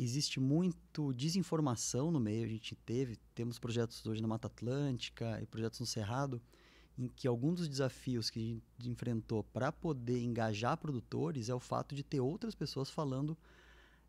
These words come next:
é, ou até mesmo confusão que eles fazem, né? De alguma, alguns grupos que vêm tentando vender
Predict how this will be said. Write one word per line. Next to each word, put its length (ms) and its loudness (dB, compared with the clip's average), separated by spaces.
é, 600 -2
ou 180 4
até 200 2
mesmo 200 0
confusão 440 2
que 80 -2
eles 160 0
fazem, 360 0
né? 240 -2
De 400 -4
alguma, 260 2
alguns 300 0
grupos 320 2
que 100 -2
vêm 220 2
tentando 320 0
vender 680 4